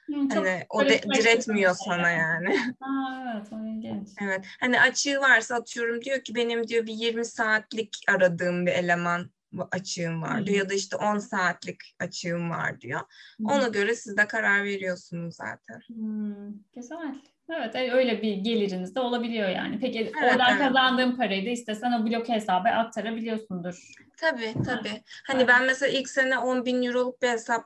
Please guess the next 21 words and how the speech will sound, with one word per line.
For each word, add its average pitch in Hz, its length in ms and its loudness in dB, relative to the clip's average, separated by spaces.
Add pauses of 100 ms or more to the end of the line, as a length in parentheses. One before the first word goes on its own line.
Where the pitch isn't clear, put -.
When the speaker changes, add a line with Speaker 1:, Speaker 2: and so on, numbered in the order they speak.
(100)
Speaker 2:
açtım 269 360 -2
ama 311 160 -2
mesela 220 220 -4
sekiz 226 380 -6
yüz 226 80 -2
altmış 254 480 -2
bir 269 220 -6
euro 226 180 0
aylık 226 460 2
Erfurt 226 480 -2
için 285 240 -8
çok 262 280 -6
büyük 240 280 -6
bir 202 80 -14
para 185 260 -4
bir 190 120 -4
öğrenci 185 560 2
için - 360 -8 (280)
Speaker 1:
Hı. 220 60 -6
Speaker 2:
konuşursak. 185 760 -4
Yani 196 220 4